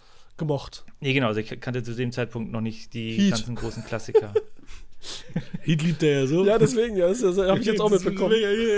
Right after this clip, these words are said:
Speaker 3: ja.
Speaker 1: Sein Lieblingsfilm. Ja, Al Pacino ist da.
Speaker 2: Ja, das liegt aber nicht an Al Pacino.
Speaker 1: Nein, nein, schon klar, aber es ist ja dann auch so, ja.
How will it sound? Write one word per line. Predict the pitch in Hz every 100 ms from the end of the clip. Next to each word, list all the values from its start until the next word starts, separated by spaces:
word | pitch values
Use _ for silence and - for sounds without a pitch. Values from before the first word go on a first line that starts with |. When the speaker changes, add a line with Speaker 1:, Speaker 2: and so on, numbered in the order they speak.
| 208 214
Speaker 3:
ja. |
Speaker 1:
Sein | 208 233
Lieblingsfilm. | 214 208 - - 226 196 - - - - - - - 208 - - 196 -
Ja, | 208 190
Al | 185
Pacino | 180 185 - 185
ist | 180 -
da. | 180
Speaker 2:
Ja, | 117
das | 135
liegt | 185
aber | 175
nicht | 156 160
an | 139
Al | 127
Pacino. | 131 120 104 104 -
Speaker 1:
Nein, | 127 165 175
nein, | 190 143 170
schon | 190 -
klar, | 202 185
aber | 165
es | 165
ist | 180 180
ja |
dann | 170 151
auch | 151
so, | 170 170
ja. | 170 165